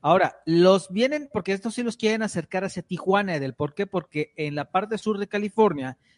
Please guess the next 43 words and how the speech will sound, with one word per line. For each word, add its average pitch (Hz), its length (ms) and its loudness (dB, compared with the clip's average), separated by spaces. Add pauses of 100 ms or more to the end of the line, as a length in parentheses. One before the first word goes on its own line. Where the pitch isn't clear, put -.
(100)
lo 131 120 -8
que 156 100 -4
es 156 100 -4
ahí 170 100 0
en 180 80 -4
San 175 180 -2
Diego, 156 380 2 (280)
hay 156 180 0
una 180 200 0
comunidad, 160 840 2
este, 139 440 -6
musulmana 151 640 0
muy 165 180 -2
grande. 180 320 0
Entonces, 160 460 -8 (480)
sí - 180 -2
les 196 180 0
están 185 260 -4
dando 180 200 0
el 185 80 2
asilo 185 400 0
para 135 200 -2
que 139 100 -8
ellos 151 140 -6
se 151 100 -12
puedan 135 280 -4
acercar 143 520 -6 (280)
a 113 140 -10
esta 147 280 -6
parte 156 380 0
y 123 160 -10
ya, 135 280 -4
pues, 143 200 -6
este, 120 260 -14
acercarse 123 500 -6
a 127 40 -4
esta, 135 320 -4 (340)
a 120 80 -4
esta, 117 600 0
eh, 98 520 -6 (400)
comunidad. 185 460 8 (440)
Sin - 320 6
embargo, 190 540 0